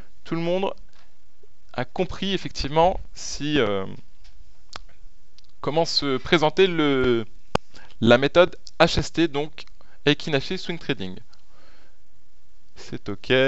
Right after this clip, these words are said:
oui, parfait, très bien, ça me va, parfait. Poursuivez, j'attends. <laughs> Très bien,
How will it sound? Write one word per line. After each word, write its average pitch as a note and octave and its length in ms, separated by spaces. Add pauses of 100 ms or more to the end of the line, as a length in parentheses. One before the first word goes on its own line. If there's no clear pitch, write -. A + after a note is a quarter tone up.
oui, A#2+ 220
parfait, B2 580
très - 260
bien, A#2 400 (480)
ça - 280
me A2 80
va, A2 420 (300)
parfait. - 480 (560)
Poursuivez, D3+ 500
j'attends. C#3 340 (360)
<laughs> - 380
Très - 180
bien, C3 100